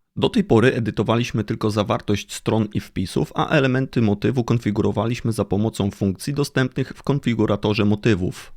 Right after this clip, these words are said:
A teraz możemy edytować wszystko, zawartość stron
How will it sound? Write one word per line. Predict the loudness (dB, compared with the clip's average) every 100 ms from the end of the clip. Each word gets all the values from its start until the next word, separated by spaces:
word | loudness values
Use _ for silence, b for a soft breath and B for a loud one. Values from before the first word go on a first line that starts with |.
| -4
A | 2
teraz | 2 2 2
możemy | 2 4 2
edytować | 0 -2 0 0 0
wszystko, | -2 0 0 -2 -8 -8
zawartość | -4 -2 0 0 -2 -2
stron | -8 0 0